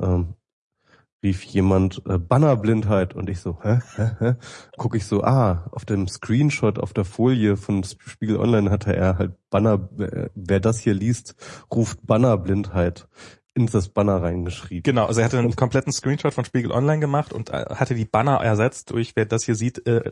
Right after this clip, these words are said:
Speaker 2: ruft Bannerblindheit". Und es war erstaunlich, wie lange die Leute gebraucht haben, bis sie das gesehen haben.
Speaker 1: Ja, ja, ja. Ich, und, und da habe ich einfach mal wieder gemerkt, mein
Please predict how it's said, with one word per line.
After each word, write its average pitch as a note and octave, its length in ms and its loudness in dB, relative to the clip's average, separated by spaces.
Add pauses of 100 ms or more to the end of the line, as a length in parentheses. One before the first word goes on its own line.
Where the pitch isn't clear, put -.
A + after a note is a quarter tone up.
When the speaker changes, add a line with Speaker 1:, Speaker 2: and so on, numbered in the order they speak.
Speaker 2:
ruft - 540 -6
Bannerblindheit". A#2 800 0
Und B2+ 80 0
es A2+ 80 0
war A#2+ 80 4
erstaunlich, A#2 420 0
wie A2 60 -4
lange A2 240 2
die F#2+ 80 -4
Leute G2+ 240 -2
gebraucht F#2+ 320 -6
haben, G2+ 140 -6
bis G#2 80 -6
sie G2+ 60 -8
das F#2 140 -8
gesehen G2+ 280 -4
haben. A2 80 0
Speaker 1:
Ja, A2+ 140 2 (120)
ja, A2+ 140 0 (320)
ja. - 80 -8
Ich, G2 240 -2
und, G#2+ 320 -8
und A2 280 -4
da A#2 120 2
habe C#3 120 2
ich C3+ 100 -6
einfach B2+ 200 -2
mal B2+ 180 0
wieder B2 140 2
gemerkt, A#2+ 280 0
mein A2 280 0